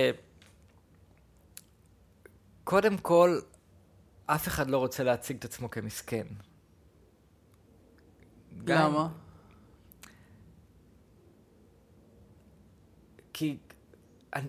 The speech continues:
Speaker 1: אני אגיד עליי, אתה יודע מה? בוא, זה, כן? גם אם קשה לי כלכלית, למשל.
Speaker 2: מהמם.
Speaker 1: אמ, אני לא אבוא לכל אחד ואגיד לו, "אהלן, אני גל,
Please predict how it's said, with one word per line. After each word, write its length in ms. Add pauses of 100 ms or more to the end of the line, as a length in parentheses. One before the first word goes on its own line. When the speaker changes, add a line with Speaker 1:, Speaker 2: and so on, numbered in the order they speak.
(120)
Speaker 1:
אני 380
אגיד 220
עליי, 280
אתה 140
יודע 240
מה? 240
בוא, 520
זה, 300 (120)
כן? 220 (760)
גם 140
אם 120
קשה 260
לי 100
כלכלית, 500
למשל. 360 (420)
Speaker 2:
מהמם. 300
Speaker 1:
אמ, 760 (840)
אני 140
לא 180
אבוא 180
לכל 340
אחד 340
ואגיד 380
לו, 880 (340)
"אהלן, 440
אני 220
גל, 440